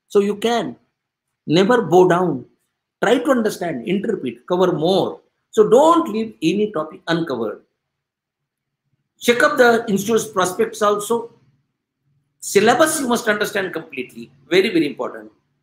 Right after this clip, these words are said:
Go through the study material. Institute has prepared the best study material.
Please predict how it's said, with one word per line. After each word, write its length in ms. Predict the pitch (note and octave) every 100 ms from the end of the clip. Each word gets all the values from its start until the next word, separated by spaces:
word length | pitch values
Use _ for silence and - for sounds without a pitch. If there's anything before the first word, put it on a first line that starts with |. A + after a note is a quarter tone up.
| _ _ _ _ -
Go 240 | C#4+ D#4+
through 120 | C#4
the 120 | A#3+ A#3
study 300 | - G#3 G3+
material. 640 | F#3 G3 F#3+ F#3+ F#3 - -
Institute 440 | F#3 G3 - G3+ F3
has 160 | E3+
prepared 360 | E3+ E3+ E3 D#3+
the 60 |
best 260 | C#3+ F#3 -
study 220 | G#3 G#3
material. 480 | G3+ G#3 G#3+ G#3 A#3